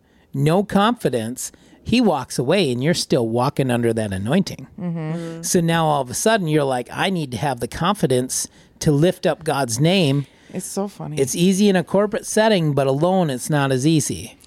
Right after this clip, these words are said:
Speaker 1: So, like, when I have to pray, I've been, I've been taking communion alone.
Speaker 2: That, yes. Okay. You just talked about this. And I was like, "That's wild." Because I,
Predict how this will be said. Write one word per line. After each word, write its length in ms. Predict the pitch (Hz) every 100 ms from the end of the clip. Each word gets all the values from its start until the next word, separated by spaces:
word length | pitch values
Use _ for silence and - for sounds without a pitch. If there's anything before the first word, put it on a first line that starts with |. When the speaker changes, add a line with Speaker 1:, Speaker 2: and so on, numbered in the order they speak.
| -
Speaker 1:
So, 300 | - - 156
like, 220 | 156 143 -
when 180 | 156 147
I 140 | 175
have 200 | 175 175
to 100 | 165
pray, 520 | 123 - 156 156 151 - - - -
I've 180 | - 151
been, 260 | 170 165 160 -
I've 140 | 139
been 180 | 147 147
taking 320 | 160 143 135
communion 640 | 127 143 165 196 139 131 - _ -
alone. 560 | 127 151 175 135 135 - - _ _ _ _ _ _ - 359 - 233 226 - - - - - -
Speaker 2:
That, 300 | 220 226 -
yes. 500 | 202 247 302 - - -
Okay. 340 | 220 277 285
You 280 | 202 208 269
just 220 | 233 262
talked 260 | 262 285 254
about 160 | 202 196
this. 160 | 170 - -
And 80 | 202
I 40 | 196
was 120 | 185
like, 160 | 175
"That's 240 | - 170 156 139
wild." 460 | 143 143 139 131 - - - -
Because 320 | 214 240 - _ _ _ _ _ _
I, 240 | 208 254